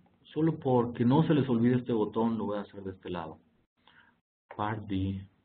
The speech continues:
asignar, este, como hemos dicho varias veces, es el bueno a la hora que tengo muchas partes, ahorita nada más tengo una,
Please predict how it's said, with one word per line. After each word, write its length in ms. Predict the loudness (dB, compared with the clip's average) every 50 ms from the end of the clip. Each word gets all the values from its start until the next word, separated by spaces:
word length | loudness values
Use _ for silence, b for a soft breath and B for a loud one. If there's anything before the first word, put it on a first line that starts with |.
| _ _ _ _ _ _ _ _ _ _ _ _ _ _ _ _ _
asignar, 840 | -12 -12 -10 -10 -8 -6 -4 -4 -2 -2 -2 -4 -4 -6 -8 -12 -14 _ _ _ _ _ _ _ _ _ _ _ -16
este, 480 | -14 -14 -10 -4 -2 -2 -2 -2 -4 -12 -18 _ _ _
como 240 | _ -10 -8 -4 -2
hemos 200 | 0 2 2 2
dicho 260 | 0 -2 -2 -2 0
varias 200 | 2 2 2 2
veces, 320 | 0 -2 -4 -4 -8 -10 -14 -20 _ _ _ _
es 160 | -14 -6 -2
el 100 | 0 2
bueno 300 | 6 6 6 6 6 4
a 40 | 4
la 80 | 4 4
hora 160 | 4 2 2
que 100 | 0 -2
tengo 280 | -4 -2 -2 0 2 2
muchas 420 | 4 4 4 4 2 0 -2 -4
partes, 400 | -4 -6 -6 -6 -6 -10 -18 -18 -16
ahorita 260 | -16 -16 -14 -12 -10
nada 180 | -8 -8 -6 -6
más 180 | -8 -8 -10
tengo 220 | -10 -8 -6 -4 -2
una, 240 | -2 -2 -4 -6